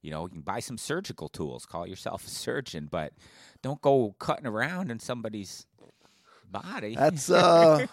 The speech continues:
Speaker 1: <laughs> But I
Speaker 2: You,
Speaker 1: saw a
Speaker 2: you,
Speaker 1: YouTube
Speaker 2: you know
Speaker 1: video.
Speaker 2: about my, uh,
Speaker 1: <laughs>
Speaker 2: Doctor Love costume, don't you? I got the stethoscope.
Speaker 1: Yeah, that's a little
Speaker 2: I got
Speaker 1: different.
Speaker 2: the,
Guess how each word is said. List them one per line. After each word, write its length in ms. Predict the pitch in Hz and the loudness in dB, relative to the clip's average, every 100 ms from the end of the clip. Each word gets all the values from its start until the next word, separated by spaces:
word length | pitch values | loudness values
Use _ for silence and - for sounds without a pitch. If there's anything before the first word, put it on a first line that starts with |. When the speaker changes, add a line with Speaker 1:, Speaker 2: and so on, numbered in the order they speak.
| - | -10
Speaker 1:
<laughs> 140 | - _ - - | -20 _ -20 -6
But 120 | - 135 | 0 2
I 20 | |
Speaker 2:
You, 60 | 139 | 4
Speaker 1:
saw 160 | 165 170 | 4 4
a 40 | |
Speaker 2:
you, 200 | 190 208 | 4 2
Speaker 1:
YouTube 180 | 220 202 | 4 4
Speaker 2:
you 40 | 202 | 8
know 120 | 208 | 10
Speaker 1:
video. 120 | 233 | 12
Speaker 2:
about 240 | 196 196 - | 12 10 12
my, 200 | 175 170 | 12 12
uh, 420 | 165 165 160 156 | 12 12 12 10
Speaker 1:
<laughs> 20 | |
Speaker 2:
Doctor 400 | 175 190 - 175 | 12 12 12 10
Love 400 | 165 196 214 196 - 139 | 12 12 12 10 6 4
costume, 580 | 214 180 156 - 165 143 | 8 12 12 10 8 8
don't 260 | 151 196 156 | 10 8 6
you? 200 | 123 90 165 - - | 0 -2 -10 -14 -2
I 60 | 170 | 6
got 160 | 165 | 6
the 100 | - | 6
stethoscope. 840 | 127 - 190 - 196 - 214 196 170 - - - - - - | -2 6 8 8 4 8 10 10 8 0 -14 -18 -18 -18 -12
Speaker 1:
Yeah, 280 | 131 139 143 | -6 -4 -2
that's 220 | 151 180 | -4 -4
a 40 | 170 | 0
little 300 | 160 160 123 | 4 6 8
Speaker 2:
I 100 | - | 10
got 160 | 170 165 | 10 10
Speaker 1:
different. 400 | 160 156 147 123 | 8 8 8 6
Speaker 2:
the, 320 | 247 - 302 | 2 2 -10